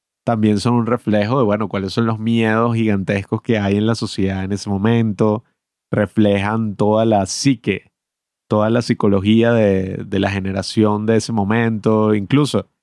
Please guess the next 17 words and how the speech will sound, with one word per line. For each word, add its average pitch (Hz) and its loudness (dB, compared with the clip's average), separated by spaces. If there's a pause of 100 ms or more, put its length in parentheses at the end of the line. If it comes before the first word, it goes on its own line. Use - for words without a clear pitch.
(320)
esto 117 0
es - -4
como 170 2
un 120 0
mini 151 0
dato 113 2
ahí 143 0
que 143 -2
vi, 147 0
pero 135 0
me 113 0
pareció 104 -2
interesante, 113 -2 (640)
que 101 2
la 104 2
arena 104 0
movediza, 131 2